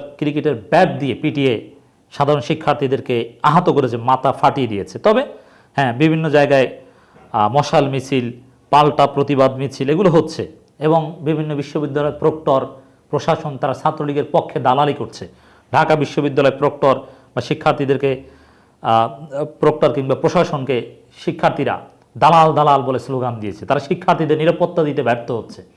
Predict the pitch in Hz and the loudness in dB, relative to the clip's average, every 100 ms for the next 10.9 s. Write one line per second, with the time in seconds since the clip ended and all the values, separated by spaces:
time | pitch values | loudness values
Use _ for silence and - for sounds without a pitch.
0 | _ _ _ - 139 165 - - 170 165 | _ _ _ -4 -2 -2 -2 0 0 0
1 | 165 156 156 147 151 - 120 - - - | -2 0 0 0 -2 0 0 -2 -18 -4
2 | 185 180 165 160 147 147 139 120 120 123 | -2 2 0 2 -2 -2 -2 -6 -8 -12
3 | 131 127 104 80 - _ _ _ _ _ | -8 -6 -6 -10 -18 _ _ _ _ _
4 | _ _ _ _ _ _ - 226 233 - | _ _ _ _ _ _ 4 4 4 4
5 | 233 240 240 - - _ - 156 - 208 | 6 6 0 -8 -20 _ -6 -4 0 2
6 | 196 196 214 196 175 196 202 254 - _ | 4 6 6 6 4 0 -2 -6 -18 _
7 | - 165 165 165 170 156 - 202 202 165 | -4 -2 0 0 0 0 4 4 4 2
8 | 156 151 147 - 123 135 123 120 - 110 | 0 0 -6 -6 -4 -2 -2 -4 -4 -4
9 | 98 90 92 160 170 175 156 - 160 143 | -2 -6 -2 -2 2 2 2 0 -6 -2
10 | 165 160 143 131 123 - 107 92 | -2 -2 -6 -4 -8 -8 -8 -10